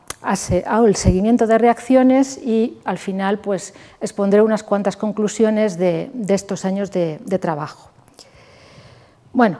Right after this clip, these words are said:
para empezar, pues, eh, tenemos que ver lo que es la, la radiación infrarroja.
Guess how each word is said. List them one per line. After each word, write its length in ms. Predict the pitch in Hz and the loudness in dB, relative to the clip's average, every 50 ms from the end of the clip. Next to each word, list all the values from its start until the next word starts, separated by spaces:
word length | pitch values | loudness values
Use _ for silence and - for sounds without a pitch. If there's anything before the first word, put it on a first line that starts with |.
| - - | -8 -2
para 160 | - 220 226 | 2 4 4
empezar, 520 | 226 220 214 220 - - 269 277 294 277 - | 4 4 2 2 2 4 4 4 4 4 2
pues, 180 | 269 - - - - - - - 262 247 | 0 0 0 -6 -16 -18 -12 -8 -6 -4
eh, 200 | 214 214 208 196 | -4 -2 -4 -2
tenemos 420 | - 208 202 202 202 208 214 208 | 0 0 0 0 0 -2 -2 -4
que 120 | - 226 214 | -2 0 2
ver 220 | 214 220 220 233 | 4 6 6 6
lo 160 | 247 226 214 | 6 4 4
que 140 | - 196 196 | 4 2 4
es 80 | 190 220 | 4 4
la, 340 | 220 196 180 175 165 170 214 | 4 4 4 2 0 -2 -2
la 140 | 214 190 180 | -2 -2 -2
radiación 460 | 175 175 180 180 160 - - 180 180 | -2 -4 -4 -6 -8 -6 -6 -6 -6
infrarroja. 640 | 175 - - 180 175 220 262 - - - 170 - | -6 -6 -6 -4 -2 0 -2 -2 -2 -6 -14 -14